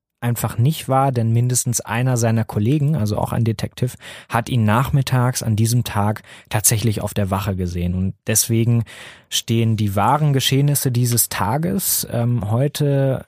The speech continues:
sehr in Zweifel. Es gibt noch andere Ungereimtheiten in diesem Fall, was zum Beispiel die Belastungszeugen angeht, die also den Sonny Moses,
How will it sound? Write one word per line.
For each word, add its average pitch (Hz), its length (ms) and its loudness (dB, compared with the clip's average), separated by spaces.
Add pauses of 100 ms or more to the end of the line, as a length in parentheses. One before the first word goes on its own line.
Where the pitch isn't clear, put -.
sehr 123 260 2
in 110 80 -2
Zweifel. 180 680 0
Es - 140 -8
gibt - 140 -8
noch - 180 -6
andere 180 280 2
Ungereimtheiten 135 800 0
in 117 120 2
diesem 104 240 0
Fall, 165 420 0 (320)
was - 220 -2
zum 113 160 0
Beispiel 107 320 -2
die 107 100 -2
Belastungszeugen 131 1080 0
angeht, 120 580 0
die 101 140 -2
also 104 180 -2
den 95 180 0
Sonny 101 300 0
Moses, 107 720 0